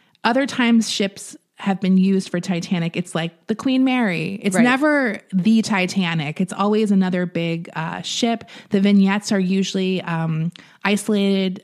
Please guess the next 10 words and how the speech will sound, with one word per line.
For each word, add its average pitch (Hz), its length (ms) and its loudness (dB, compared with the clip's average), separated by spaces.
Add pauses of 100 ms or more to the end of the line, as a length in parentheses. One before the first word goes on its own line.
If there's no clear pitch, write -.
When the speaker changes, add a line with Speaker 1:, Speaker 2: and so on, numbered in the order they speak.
(120)
Speaker 1:
filmings 190 500 2
of 170 100 -2
the 175 60 -2
sinkings 226 640 2
using 175 260 2
models 208 540 0
and 185 240 0
filmed 175 300 0
in 170 120 2
miniature. 226 640 -2